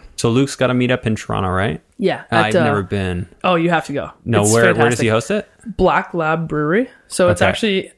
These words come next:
Speaker 2: um, just even a side note on just the brewery itself, it's pretty
Speaker 1: Yeah.
Speaker 2: cool 'cause you can bring your dog there.
Speaker 1: Oh,
Speaker 2: Um,
Speaker 1: beautiful.
Speaker 2: yeah, so you can bring your dog there and have beers. I actually find a lot of, uh, breweries in Toronto you
Speaker 1: Yeah.
Speaker 2: can, which is pretty cool. But, um, yeah, his meetup's great. They usually do about a half an hour presentation for,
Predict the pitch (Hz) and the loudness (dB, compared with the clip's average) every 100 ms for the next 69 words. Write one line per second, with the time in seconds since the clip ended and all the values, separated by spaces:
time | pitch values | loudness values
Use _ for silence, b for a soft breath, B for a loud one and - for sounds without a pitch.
0 | - 175 151 147 190 226 226 208 175 175 | -4 -2 -2 0 0 2 0 0 0 0
1 | 165 170 160 120 160 160 175 165 165 156 | 0 -2 -2 -2 -4 -4 -6 -4 0 2
2 | 160 139 156 156 - 175 - 180 - 165 | 0 0 2 2 0 -6 -2 -2 0 -2
3 | 156 156 160 151 143 147 - 165 135 147 | -2 -4 -4 -4 -6 -6 -6 -4 -2 -2
4 | 165 160 220 B B B B 196 240 202 | 0 -2 -2 B B B B -2 0 4
5 | 202 196 196 101 - 220 202 151 185 170 | 4 6 4 0 -2 0 2 0 0 0
6 | 175 175 175 165 165 165 160 160 160 165 | 0 -2 0 0 0 0 -2 -2 0 -2
7 | 170 185 214 254 185 170 147 147 170 175 | 0 -2 -2 -4 -4 -2 -2 0 0 2
8 | 185 185 190 185 180 180 190 190 185 185 | 2 4 2 0 0 2 2 2 0 0
9 | 180 196 202 214 220 233 226 220 - 220 | 2 2 2 2 0 0 -2 -4 -4 -2
10 | 220 220 247 196 175 196 180 175 202 208 | 2 2 2 0 0 2 0 0 0 0
11 | 185 185 196 190 185 180 160 170 170 180 | 0 -2 0 0 -2 -2 0 -2 -2 -2
12 | 185 185 180 175 175 165 165 156 180 170 | 0 0 0 0 0 0 -2 -4 -2 -2
13 | 160 175 160 160 160 156 160 156 - 156 | -2 -2 -2 -2 -2 -2 -4 -4 -2 0
14 | 151 | 0